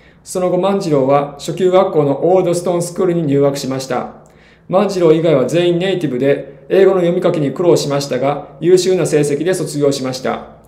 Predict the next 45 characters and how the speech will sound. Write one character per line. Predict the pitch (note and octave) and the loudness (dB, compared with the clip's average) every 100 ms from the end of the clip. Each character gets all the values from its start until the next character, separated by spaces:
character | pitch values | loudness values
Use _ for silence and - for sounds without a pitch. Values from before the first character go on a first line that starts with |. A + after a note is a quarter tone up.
| _ - _ | _ -20 _
さ | - G3 | -4 0
ら | F#3 | 0
に | D#3 | 0
高 | D3+ F#3 F#3 | 0 2 2
等 | F#3+ | 2
学 | F#3+ F#3+ | 2 2
院 | D#3+ C3+ | 0 2
で | C3+ | 2
あ | |
る | D3 D3 - | 2 0 2
バ | E3+ | 2
ー | F#3 | 4
レ | |
ッ | F#3+ | 2
ト | F3 | -2
ア | E3+ | 0
カ | F#3+ | 0
デ | F#3 | 0
ミ | D3 B2+ A2+ - | 0 -2 -6 -10
ー | E3 | -6
に | |
入 | D#3+ D3 | -2 0
学 | C#3 C#3 | 0 -2
し、 | - E3 - - - | -4 -6 -6 -12 -8
公 | - F#3+ | 0 2
会 | F#3+ F3+ | 2 2
術、 | D3 C#3 B2 A#2+ - - | 0 -2 -4 -8 -10 -10
測 | - D3+ E3+ | -6 -2 2
量、 | E3 D3+ D3 - C#3 | 6 4 4 -6 -2
造 | F#3 | -2
船 | F#3 G3+ | 2 2
学 | E3 D3 | 2 2
を | F#3 | 2
学 | D3 C3+ | 2 0
び | C3+ | -2
ま | B2+ | -4
し | - | -6
た。 | A2 - - - _ _ _ _ _ _ _ _ _ _ _ _ _ _ _ _ _ - | -8 -10 -18 -20 _ _ _ _ _ _ _ _ _ _ _ _ _ _ _ _ _ -8
千 | - G3+ | -4 0
八 | F3+ D#3+ | 0 0
百 | D3+ | 0
四 | D#3 E3 | 0 0
十 | C#3 | 0
四 | C3 | -2
年、 | C3 B2+ - - | -2 -4 -10 -14